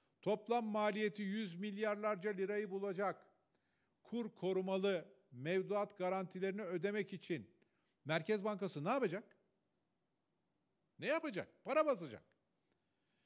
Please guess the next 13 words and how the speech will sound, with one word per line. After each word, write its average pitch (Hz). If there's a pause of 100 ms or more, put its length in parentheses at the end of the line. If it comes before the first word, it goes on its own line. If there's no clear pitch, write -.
(120)
Peki 202
bu 185
durumda 214
banka 208
enflasyonu 226
nasıl 185
tutacak? 190 (3000)
Bunların 147
enflasyonu 139
tutma -
niyeti 127
falan 135
yok. 131